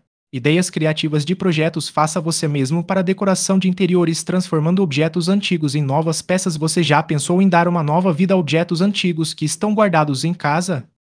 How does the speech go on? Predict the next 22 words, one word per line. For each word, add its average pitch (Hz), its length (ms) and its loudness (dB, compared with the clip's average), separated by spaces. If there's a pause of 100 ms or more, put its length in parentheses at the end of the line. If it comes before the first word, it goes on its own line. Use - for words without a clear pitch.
(160)
A - 80 -8
transformação 180 640 2
de 170 140 2
itens 160 280 0
que 190 120 -4
você 180 260 0
não 180 160 4
usa 151 220 2
mais 147 240 -2
pode 196 320 0
ser 190 200 0
uma 190 220 2
ótima 180 380 2
maneira 170 340 2
de 175 100 2
criar 180 300 4
algo 151 260 2
único 147 400 -4
e 190 60 0
cheio 214 300 2
de 175 100 0
personalidade. 175 1080 0